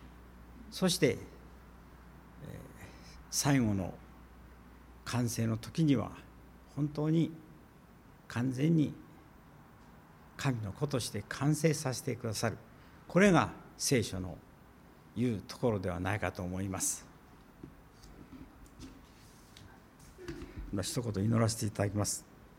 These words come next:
天の父なる御神様、今日は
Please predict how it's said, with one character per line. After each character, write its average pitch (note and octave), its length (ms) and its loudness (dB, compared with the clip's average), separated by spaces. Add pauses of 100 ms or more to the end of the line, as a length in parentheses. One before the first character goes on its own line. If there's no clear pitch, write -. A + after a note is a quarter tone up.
(680)
天 C3 180 4
の A2 120 2
父 - 200 -2
な C3 80 6
る A#2 80 4
御 A2+ 80 4
神 A2 220 2
様、 A#2+ 420 6 (1700)
今 C3+ 100 8
日 A#2+ 60 8
は A2+ 220 6